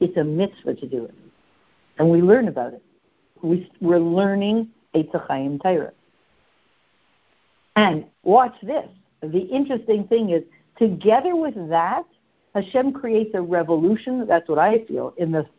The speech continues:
Dor Shvi, of Balei Tshuva, who really don't care a lot. The, the, the, you know, we now know we're in that Zon Zayin Gesund select group of Balei Tshuva from the seventies and eighties,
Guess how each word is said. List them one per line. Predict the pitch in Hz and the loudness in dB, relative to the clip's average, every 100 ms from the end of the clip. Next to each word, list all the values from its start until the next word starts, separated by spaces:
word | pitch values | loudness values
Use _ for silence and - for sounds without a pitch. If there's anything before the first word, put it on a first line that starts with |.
| _ _ 170 | _ _ 0
Dor | 175 170 | 2 2
Shvi, | 160 - 151 170 233 _ _ _ _ _ _ - | -2 -6 -4 -4 -4 _ _ _ _ _ _ 0
of | 190 | 2
Balei | 160 196 208 220 214 | 4 4 4 2 0
Tshuva, | 330 302 254 247 240 - | -2 2 2 0 -4 -8
who | 285 277 | -6 -4
really | 330 359 330 | -2 -2 -2
don't | 233 254 269 269 _ | 0 0 0 -4 _
care | 285 269 254 | -2 0 0
a | 208 | 0
lot. | 208 185 | -2 -2
The, | 196 - 233 | -4 -10 -4
the, | 196 196 - | 0 0 -2
the, | 160 160 185 175 175 - _ _ - | -4 4 4 4 -2 -12 _ _ -10
you | 180 | -8
know, | 170 | -6
we | 165 190 | -6 -4
now | 202 208 | -2 -2
know | 196 190 | 0 0
we're | 170 170 | 0 -4
in | 165 | -2
that | 165 160 _ _ _ _ _ _ _ - | -2 -2 _ _ _ _ _ _ _ -10
Zon | 160 160 160 156 | -4 -2 -2 0
Zayin | 170 170 | 2 2
Gesund | 165 156 147 - - | -2 -4 -6 -8 -8
select | 160 196 196 _ | 0 0 0 _
group | 202 277 269 | 0 0 2
of | 175 147 - _ _ - | 0 0 -8 _ _ 2
Balei | 185 190 185 | 4 4 -2
Tshuva | 208 185 | -4 -4
from | 185 185 175 | -6 -6 -6
the | 165 | -4
seventies | 180 175 170 160 | -4 -2 -2 -2
and | 160 | -4
eighties, | 160 175 277 | -2 0 0